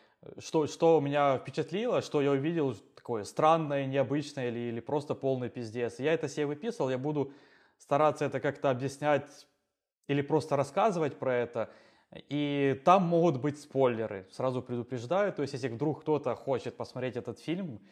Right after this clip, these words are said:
хотя я не могу рекомендовать, это т-, точно не для, для всех, то можете выключать, как бы,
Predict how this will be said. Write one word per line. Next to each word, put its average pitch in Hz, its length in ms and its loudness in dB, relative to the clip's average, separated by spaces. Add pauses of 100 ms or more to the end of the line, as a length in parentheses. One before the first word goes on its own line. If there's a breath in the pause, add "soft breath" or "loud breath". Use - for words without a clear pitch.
(720 soft breath)
хотя 131 300 0
я 123 60 2
не 127 60 -6
могу 123 200 -2
рекомендовать, 113 580 -4
это 113 140 -4
т-, - 260 -8
точно 131 320 0
не 117 120 -8
для, 113 140 -6
для 117 280 -6
всех, 202 420 -4
то 123 580 2
можете 156 340 2 (140)
выключать, 143 540 2
как 113 140 0
бы, 101 200 -4